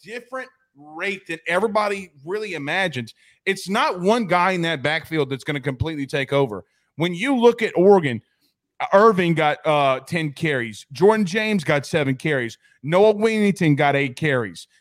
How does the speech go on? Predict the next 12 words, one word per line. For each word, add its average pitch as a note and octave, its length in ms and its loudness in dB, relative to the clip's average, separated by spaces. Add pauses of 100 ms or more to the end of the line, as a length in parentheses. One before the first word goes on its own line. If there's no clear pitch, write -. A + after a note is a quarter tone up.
(120)
Ty F#3 260 -2
Thompson G3+ 480 -2
got D3 240 0
three C#3+ 220 0
carries. A2+ 600 -6 (300)
Dante G3 380 -2
Dow G#3 360 0
got D3+ 260 0
two D3+ 180 0
car-, C#3+ 240 -2
or C#3 180 4
D-, C3 220 -2